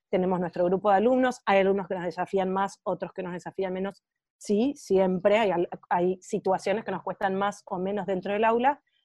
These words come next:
pero es una situación bastante íntima que con algunos años de experiencia uno ya se empieza a poner más cómodo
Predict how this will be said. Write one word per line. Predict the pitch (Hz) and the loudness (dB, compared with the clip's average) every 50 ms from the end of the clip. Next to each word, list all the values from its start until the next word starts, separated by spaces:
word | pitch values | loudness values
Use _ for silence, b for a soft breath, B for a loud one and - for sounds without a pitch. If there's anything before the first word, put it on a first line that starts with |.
| - - _ _ _ _ - | -20 -20 _ _ _ _ -2
pero | 277 330 | -2 -2
es | 330 - | -2 -4
una | 415 339 | -6 -6
situación | - 226 202 208 190 - - 220 226 247 - - | -4 -2 -2 -2 -2 -2 0 0 0 -2 -2 -4
bastante | 170 185 185 - _ - 220 220 233 220 - 240 240 | -6 -6 -6 -2 _ 2 2 4 2 2 4 4 4
íntima | 254 262 269 240 - 285 294 294 285 | 6 4 2 0 2 2 2 2 0
que | - - 175 | 0 -2 -4
con | - - 180 180 | -2 -2 -2 0
algunos | 185 185 190 214 233 240 233 220 - | 0 0 2 2 2 2 2 0 0
años | 220 214 220 214 | 0 0 0 0
de | 208 202 | -2 -4
experiencia | 190 - - 214 190 208 220 226 254 226 | -4 -2 0 2 2 2 2 2 0 -2
uno | 202 202 | -2 -2
ya | 202 185 185 | -2 -4 -4
se | - 185 | -4 -6
empieza | 170 170 180 165 - 185 185 | -4 -4 -4 -2 0 0 0
a | - - 185 156 | 0 -2 -6 -4
poner | - 175 170 190 196 | -4 -6 -4 -4 -2
más | 202 208 - | -4 -4 -4
cómodo | - - 247 254 262 277 277 294 311 311 | -2 -2 0 0 0 0 -2 -2 -4 -6